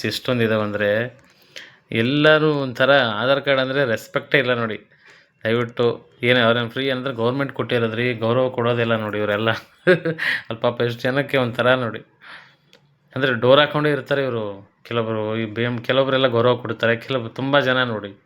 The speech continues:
ಬಿಹೇವಿಯರೇ ಹಂಗೆ, ಕಲಿಬಾರ್ದು ನೋಡಿ. ಕಲ್ಯಾಣ ಕರ್ನಾಟಕ ಸಾರಿಗೆಗಳು, <laughs> ಕಲ್ಯಾಣ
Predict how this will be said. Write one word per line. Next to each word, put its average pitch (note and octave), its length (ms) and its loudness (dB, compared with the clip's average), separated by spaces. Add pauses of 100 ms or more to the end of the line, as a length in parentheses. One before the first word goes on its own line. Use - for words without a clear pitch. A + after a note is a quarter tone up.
(640)
ಬಿಹೇವಿಯರೇ B2+ 440 4
ಹಂಗೆ, A2+ 340 -4 (160)
ಕಲಿಬಾರ್ದು A#2 480 -6
ನೋಡಿ. G2+ 200 -10 (800)
ಕಲ್ಯಾಣ C3 500 0
ಕರ್ನಾಟಕ B2 540 -4
ಸಾರಿಗೆಗಳು, A2+ 640 -6 (480)
<laughs> C3 1040 -6
ಕಲ್ಯಾಣ D#3 340 4